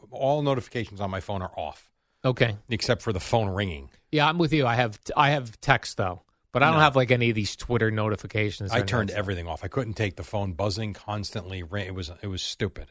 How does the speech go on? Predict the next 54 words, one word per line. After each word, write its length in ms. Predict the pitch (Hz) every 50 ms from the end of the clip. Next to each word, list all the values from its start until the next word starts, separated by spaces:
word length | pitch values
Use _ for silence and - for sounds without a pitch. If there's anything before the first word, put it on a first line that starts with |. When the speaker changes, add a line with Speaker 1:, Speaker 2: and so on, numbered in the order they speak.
| _ -
Speaker 2:
All 80 | 135 131
right, 120 | 131 123
so 120 | - -
you'll 180 | 131 139 160 160
grab 260 | 151 160 156 143 135 135
your 160 | 135 131 117
phone. 340 | - - 135 127 120 120 117
You'll 140 | 117 113 110
be 240 | 104 113 110 110 107
like, 180 | 104 101 -
"Let's 160 | 120 113 107
see 80 | - 127
if 80 | 113 101
anyone 300 | 104 104 101 98 95 87
texted 440 | - 113 101 92 - - - -
me." 100 | - 131
Speaker 1:
Yeah, 200 | 135 117 90 90
so 240 | 98 - - 123 120 120
it's 220 | 110 98 - -
text 320 | - 143 143 139 - -
first, 340 | - - 135 127 117 - -
email 280 | 120 113 110 107 98 92
second. 420 | - - 92 80 - - 82 80 _ _ _ _ _ _ _ _ _ _ _ _ _ _ -
And 140 | 156 170
then, 140 | 185 196 208 190
I 60 | 202
mean, 180 | 202 208 202
sometimes 400 | - - 214 220 208 220 214 170
I'll, 180 | 139 113 107 104
I'll 280 | 98 98 104 87 82 80 - -
check 220 | - - 104 90
Twitter, 220 | - - 101 101 131
but 100 | 143 131
not 160 | 156 170 196 196
often. 360 | 180 185 175 - - - 85
It's 160 | 90 95 110
Speaker 2:
Yeah. 140 | 113 107 170
Speaker 1:
usually 320 | 190 185 156 160 160 147 139
those 300 | 120 131 135 143 131 -
two 200 | - - 143 127
things, 380 | - 139 147 120 95 87 80
and 100 | 90 101
that's 200 | 104 110 104 -
it. 160 | 135 117 92 80
Because 240 | 104 - - 107
I 80 | 117 113
do 160 | 110 120 131
have, 340 | 120 113 117 117 110 107 104
I 40 | 104
have 100 | 104 101
several 320 | - - 131 127 123 120 117
email 220 | 117 110 98 87
accounts, 500 | 82 82 - 92 80 78 82 87 - - _ _ _ _ _ _ _ _ _ _ _ _
work. 560 | - 110 123 131 131 127 113 - - - -